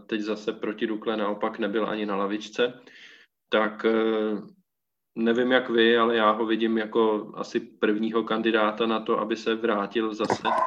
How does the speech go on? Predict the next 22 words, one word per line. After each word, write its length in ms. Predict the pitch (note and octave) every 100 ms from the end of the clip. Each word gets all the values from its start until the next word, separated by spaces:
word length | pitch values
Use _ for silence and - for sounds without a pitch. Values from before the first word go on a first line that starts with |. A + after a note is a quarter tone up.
| - - - _ A2+
eh, 240 | A2+ A2
do, 560 | G#2+ A2+ G#2+ G#2+ G#2+ G2+ F#2
eh, 460 | - G#2 G#2+ G#2+ G2+
Liberce, 600 | G2 A2 G#2+ G#2+ - A#2+
nebo 180 | A#2 A2+
nevím, 260 | A2+ A2 G#2+
jestli 260 | G#2+ A#2
byl 240 | A2 A#2+ A2+
zraněný, 560 | A2+ A2 A2 A2 A2+
ale 300 | G#2+ A2 G#2+ -
už 180 | A#2 - - -
z 120 | -
toho, 260 | A2+ A2+
že 140 | A2 A2+
prostě 460 | A2 A2+ A2 -
teď 240 | A#2+ A2 A2
proti 260 | A2 A2
té 160 | A2+ A#2
Dukle, 400 | A#2 A2+ A2+ A2 - - _ -
eh, 360 | A2 A2 A2
nebyl 560 | G#2+ A2 A2+ A2 A2+ A2
ani, 400 | G#2+ A2 A2+ A2